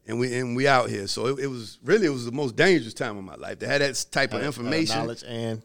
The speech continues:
Speaker 1: And you
Speaker 2: have a
Speaker 1: got a
Speaker 2: little bit of
Speaker 1: little
Speaker 2: paper.
Speaker 1: money and you got the
Speaker 2: Yep.
Speaker 1: physical
Speaker 2: Yep.
Speaker 1: power too at that time. So to be honest with you, I feel like it kinda all, like, t-, threw me, it was too much for me.
Speaker 2: Yeah.
Speaker 1: And that's why I think I kinda,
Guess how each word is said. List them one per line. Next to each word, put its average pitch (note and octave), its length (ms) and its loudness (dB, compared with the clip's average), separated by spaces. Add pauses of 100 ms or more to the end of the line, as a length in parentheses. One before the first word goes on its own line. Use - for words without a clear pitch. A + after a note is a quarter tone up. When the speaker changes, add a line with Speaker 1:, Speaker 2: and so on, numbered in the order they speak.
(120)
Speaker 1:
And D3+ 220 6
you D3 40 8
Speaker 2:
have D3+ 80 4
a C#3+ 40 6
Speaker 1:
got D3+ 160 12
a D3 40 6
Speaker 2:
little - 0 -
bit - 20 6
of D3 60 6
Speaker 1:
little D3+ 140 10
Speaker 2:
paper. D#3 80 6
Speaker 1:
money D#3+ 220 6
and D#3+ 160 6
you D#3+ 60 2
got D#3 180 6
the D3 40 2
Speaker 2:
Yep. A#2+ 100 0
Speaker 1:
physical D#3+ 320 2
Speaker 2:
Yep. - 80 -10
Speaker 1:
power E3 280 2
too F3 220 -2
at D3+ 80 0
that D#3 120 0
time. E3 300 -4 (240)
So C3+ 440 0
to C#3 80 -4
be D3+ 160 -4
honest E3 240 -2
with C#3+ 140 -4
you, C#3 60 -2
I A#2+ 60 2
feel F3 200 -6
like C3 200 2
it - 100 -16
kinda C3 260 0
all, B2 260 2
like, A#2+ 280 -2
t-, - 80 -10 (520)
threw D3 120 0
me, C3+ 100 -4
it - 80 -4
was B2 100 -2
too - 140 -2
much D3 260 -2
for - 140 -10
me. - 140 -16 (260)
Speaker 2:
Yeah. F#2 280 -6
Speaker 1:
And A#2+ 100 0
that's A#2+ 120 0
why B2+ 140 4
I A#2 40 0
think D3 260 2
I A#2+ 80 2
kinda, A#2+ 440 0